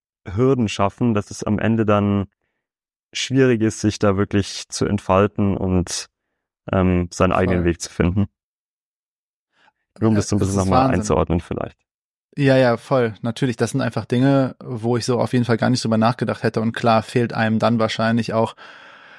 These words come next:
Speaker 2: mental, kapazitär der Raum, wie du gerade gesagt hast, sich auf einen Sport oder halt
Speaker 1: Ja.
Speaker 2: andere Dinge, die vielleicht einfach dann in dem Fall super wichtig auch für einen selbst sind,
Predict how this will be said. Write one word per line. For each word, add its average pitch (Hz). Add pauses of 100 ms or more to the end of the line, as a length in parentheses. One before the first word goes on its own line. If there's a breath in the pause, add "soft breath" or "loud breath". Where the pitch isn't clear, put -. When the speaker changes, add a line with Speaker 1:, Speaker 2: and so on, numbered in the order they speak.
(220 loud breath)
Speaker 2:
mental, 123
kapazitär 123
der 113
Raum, 117
wie 120
du 117
gerade 110
gesagt 113
hast, 113
sich 113
auf 113
einen 113
Sport 117
oder 110
halt 110 (360)
Speaker 1:
Ja. 95
Speaker 2:
andere 131
Dinge, 117 (180)
die 131
vielleicht 120
einfach 123
dann 117
in 113
dem 131
Fall 113
super 120
wichtig 131
auch 107
für -
einen 110
selbst 110
sind, 117